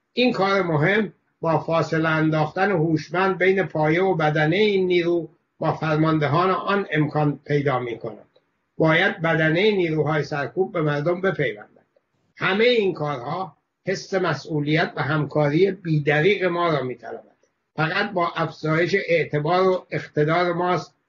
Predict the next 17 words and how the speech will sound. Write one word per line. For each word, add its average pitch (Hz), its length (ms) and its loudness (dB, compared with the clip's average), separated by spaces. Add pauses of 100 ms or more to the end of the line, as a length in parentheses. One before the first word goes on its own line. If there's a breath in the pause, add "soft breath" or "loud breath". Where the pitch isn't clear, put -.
(120)
که 175 140 -2
دیگر 165 500 0
نیروهای 165 580 0
سیاسی 156 720 -4 (200)
همکاری 160 680 0
با 165 240 -2
ما 165 180 -2
را 180 180 0
جدی 170 460 -2
خواهند 175 420 -2
گرفت 165 340 0
و 156 120 0
زمینه 151 460 0
برای 165 340 0
تشکیل 165 540 -4
شورای 156 440 0
هماهنگی 143 800 0